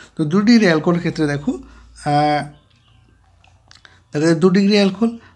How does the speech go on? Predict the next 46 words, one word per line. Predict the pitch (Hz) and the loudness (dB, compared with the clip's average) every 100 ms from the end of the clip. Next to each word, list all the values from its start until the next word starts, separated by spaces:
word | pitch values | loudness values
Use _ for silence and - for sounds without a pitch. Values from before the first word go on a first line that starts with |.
| _ 170 | _ -6
দেখো | 156 156 | -4 -4
ওএইচ | 175 190 226 170 | 0 2 2 0
যে | 185 | 0
কার্বনের | 190 175 196 190 | 0 0 -2 -2
সঙ্গে | 202 175 | -4 -4
যুক্ত | 147 143 - | -6 -10 -8
হয় | 160 | -6
সেই | 208 | -6
কার্বনটা | 190 156 147 180 269 | -4 -6 -4 -4 -6
অপর | 143 180 | -6 -6
দুটো | 175 175 | -4 -6
কার্বনের | 190 151 147 143 | -2 -2 -2 -4
সঙ্গে | 147 139 | -6 -8
সিএইচ | - 160 156 | -4 -4 -4
টু, | - 185 | -6 -6
সিএইচ | 175 156 151 | -6 -6 -8
টু | - 220 254 - | -6 -6 -6 -8
আর | 143 147 | -4 -2
আছে | 143 143 160 | -4 -6 -8
এগুলো, | 147 196 277 | -8 -10 -10
আর | - 147 170 - - - | -4 -4 -6 -14 -20 -8
অ্যালকিল | 156 147 165 | -6 -4 -6
গ্রুপ। | 156 196 - - _ _ | -6 -10 -12 -20 _ _
ওকে, | 185 180 392 - - - - - | -4 -2 -2 -4 -16 -20 -20 -2
তো | 180 | 4
এই | |
অক্সিডাইজ | 190 185 240 220 208 | 4 4 0 0 0
হয়ে | 220 | -2
কী | 214 202 | -2 -4
করবে | 202 196 247 370 - - _ | -4 -4 -4 -8 -18 -20 _
না, | 156 151 147 147 - | -2 0 0 -4 -6
এই | 190 | -2
পার্টগুলো | 196 196 202 | -2 -2 -2
লেখা | 175 170 196 | -4 -4 -4
হয়নি, | 160 196 | -4 -2
লেখার | 170 180 | -4 -4
দরকার, | 151 147 170 | -8 -10 -8
আমি | 160 | -6
লিখিনি। | 165 170 160 180 - - _ | -4 -2 -2 -4 -8 -20 _
তা | 156 | -4
মাঝেরটা | 151 160 208 170 | 0 2 2 0
কী | - | -2
হচ্ছে, | 156 143 143 185 | -2 -2 -4 -4
মাঝের | 151 165 190 | -2 -2 -2
যে, | 170 | -2
আহ, | 175 - - 151 151 147 | -4 -6 -8 -4 -4 -6